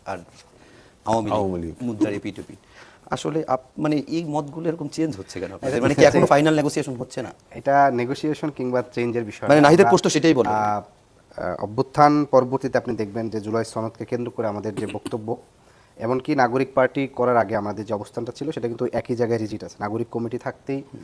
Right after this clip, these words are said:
Speaker 3: আমরা আমাদের বলেছিলাম যে বাংলাদেশের যে রাজনৈতিক সংকট, এটার সর্বোচ্চ স্থায়ী সমাধানটা হচ্ছে গণপরিষদের মাধ্যমে নতুন সংবিধান।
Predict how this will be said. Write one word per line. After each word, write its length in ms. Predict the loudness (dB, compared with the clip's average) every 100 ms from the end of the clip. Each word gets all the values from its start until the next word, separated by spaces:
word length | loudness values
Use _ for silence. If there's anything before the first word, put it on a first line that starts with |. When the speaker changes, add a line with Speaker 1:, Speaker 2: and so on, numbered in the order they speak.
| -20 _
Speaker 3:
আমরা 220 | -4 -2
আমাদের 400 | -2 -4 -8 -12 -12 -8
বলেছিলাম 420 | -8 -6 -6 -6
যে 60 |
বাংলাদেশের 540 | -6 -6 -8 -8 -10 -8
যে 140 | -6
রাজনৈতিক 420 | -6 -6 -10 -12
সংকট, 380 | -12 -10 -8 -10 -10 _ -20 _ _
এটার 300 | -2 0 0
সর্বোচ্চ 540 | -2 -4 -2 -4 -4 -6
স্থায়ী 340 | -4 -2 -2
সমাধানটা 500 | -2 -6 -6 -6 -8
হচ্ছে 240 | -8 -8
গণপরিষদের 600 | -8 -6 -6 -10 -10 -10
মাধ্যমে 260 | -8 -8 -10
নতুন 220 | -12 -14
সংবিধান। 440 | -14 -14 -14 -16